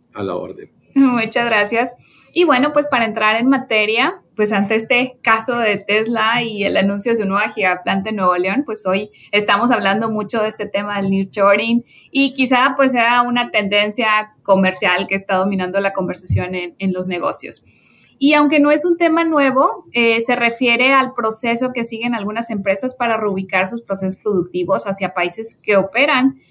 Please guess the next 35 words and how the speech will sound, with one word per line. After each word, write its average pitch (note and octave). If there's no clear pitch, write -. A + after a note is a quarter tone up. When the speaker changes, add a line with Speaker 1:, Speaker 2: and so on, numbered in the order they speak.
Speaker 2:
con A3
menores G#3+
costos A3+
y G#3+
que, G3
pues, G#3
sean F#3+
más G#3+
cercanos G3
a -
sus -
mercados F3
principales. D#4
México, B3+
pues, A#3+
se A#3
ha G3
posicionado G3+
como, F#3
eh, F3
eh, F#3+
en G#3+
el G#3+
centro C#4
del G#3
debate G3
porque A3+
tenemos G#3
una G3+
ubicación F#3+
privilegiada C#4+
y C4
porque G3+
tenemos F#3+
tratados, G3